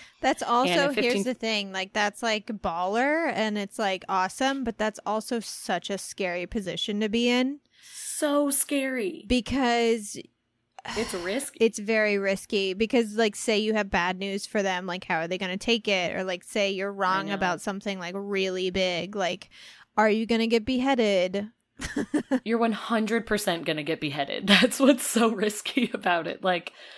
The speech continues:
Speaker 2: yes, you're helping them originally, that's the intent. But yeah, if you give them one piece of bad news or say something they're not expecting, like,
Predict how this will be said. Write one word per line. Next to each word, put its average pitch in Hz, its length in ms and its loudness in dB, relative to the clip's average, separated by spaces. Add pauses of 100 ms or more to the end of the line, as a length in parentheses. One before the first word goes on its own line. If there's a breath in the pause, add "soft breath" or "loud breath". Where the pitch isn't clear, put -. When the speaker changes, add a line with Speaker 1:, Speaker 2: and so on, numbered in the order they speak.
(420 loud breath)
Speaker 2:
yes, 190 520 0
you're 180 200 2
helping 175 380 2
them 160 440 -4 (340)
originally, 165 560 2
that's 156 280 0
the 170 160 -2
intent. 160 340 -2
But - 140 -4
yeah, 185 160 2
if 143 100 -8
you 208 120 -2
give 269 180 -2
them 208 180 0
one 180 200 0
piece 190 260 -4
of 165 120 -8
bad 160 300 -2
news 160 420 -4
or 160 120 -6
say 165 200 -2
something 160 460 -4
they're 165 160 -2
not 165 180 -4
expecting, 156 540 -8
like, - 360 -10